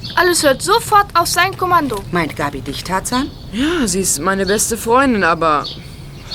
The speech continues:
Speaker 3: heute hat sie's auf mich abgesehen. Also gut,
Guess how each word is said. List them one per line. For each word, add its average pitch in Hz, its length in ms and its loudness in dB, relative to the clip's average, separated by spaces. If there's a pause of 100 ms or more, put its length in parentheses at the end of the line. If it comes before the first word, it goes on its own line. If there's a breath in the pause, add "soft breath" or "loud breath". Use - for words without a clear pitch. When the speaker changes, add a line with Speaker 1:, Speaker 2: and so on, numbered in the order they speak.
Speaker 3:
heute 185 280 -2
hat 247 120 -2
sie's 233 160 -2
auf 226 140 -4
mich 208 160 -2
abgesehen. 151 580 -2 (760 loud breath)
Also 196 300 2
gut, 180 340 -2